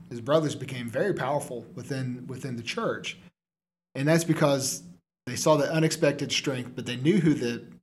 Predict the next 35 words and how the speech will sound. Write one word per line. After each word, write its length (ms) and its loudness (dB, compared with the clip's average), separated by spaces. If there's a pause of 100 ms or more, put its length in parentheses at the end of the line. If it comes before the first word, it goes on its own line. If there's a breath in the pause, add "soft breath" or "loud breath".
(140)
the 60 -8
human 340 2
being 340 4
that 80 0
they 80 -2
had 140 -4
watched 360 -2
grow 180 -4
up, 240 -8 (960)
and 120 -4
then 120 2
they 120 2
saw 240 0
God 340 -2
in 80 -8
him. 320 -12 (540)
To 160 4
a 20 4
lesser 380 4
extent, 340 -4
that's 160 -8
what 120 -8
we 120 -6
can 160 -12
do. 160 -16 (640)
Um, 460 -4 (100)
clearly 560 4
not 300 -4
at 100 -10
the 80 -10
same 280 -8
level 300 -8
of 80 -10
Jesus, 480 -12
but, 480 -8